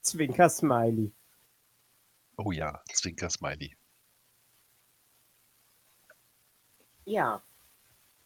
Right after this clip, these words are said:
Speaker 2: Nee, es wird natürlich nicht so enden.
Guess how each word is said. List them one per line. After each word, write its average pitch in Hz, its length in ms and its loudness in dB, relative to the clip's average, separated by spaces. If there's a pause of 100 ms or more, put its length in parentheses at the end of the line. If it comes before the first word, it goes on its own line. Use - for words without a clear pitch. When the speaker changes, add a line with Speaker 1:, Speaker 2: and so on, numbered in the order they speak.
(100)
Speaker 2:
Nee, 117 480 8 (720)
es - 120 2
wird 110 140 8
natürlich 110 340 4
nicht 117 160 2
so - 160 4
enden. 80 400 -2